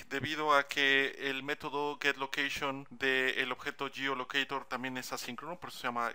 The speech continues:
getLocationAsync. Aquí adentro vamos a crear un objeto de tipo geolocator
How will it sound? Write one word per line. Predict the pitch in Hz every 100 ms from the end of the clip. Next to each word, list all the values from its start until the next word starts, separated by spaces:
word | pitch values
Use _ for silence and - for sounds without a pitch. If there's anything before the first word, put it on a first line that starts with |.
| -
getLocationAsync. | 123 123 120 123 117 120 117 113 143 139 -
Aquí | 156 - 220 226
adentro | 160 165 165
vamos | 160 160 -
a |
crear | - 147
un | 147 147
objeto | 139 - - 147 - 135
de |
tipo | - 135 - 139 139 139 - - - - -
geolocator | - 151 147 147 143 143 131 127 123 - 139 127 117